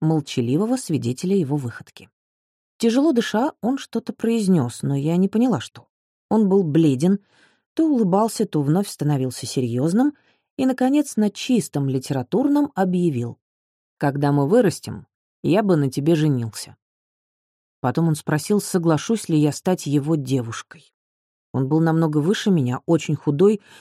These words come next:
с длинной шеей и слегка оттопыренными ушами. У него были кудрявые волосы и пронзительные глаза с длинными ресницами.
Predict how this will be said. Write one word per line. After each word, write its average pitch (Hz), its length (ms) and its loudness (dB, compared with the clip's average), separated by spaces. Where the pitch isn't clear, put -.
с 151 120 -2
длинной 165 360 4
шеей 202 480 2
и 160 60 -2
слегка 175 400 -2
оттопыренными 156 680 0
ушами. 131 540 -4
У 165 60 0
него 180 200 4
были 170 300 4
кудрявые 165 580 2
волосы 160 540 0
и 151 100 0
пронзительные 214 880 2
глаза 180 480 2
с 117 60 -6
длинными 165 520 2
ресницами. 131 720 -6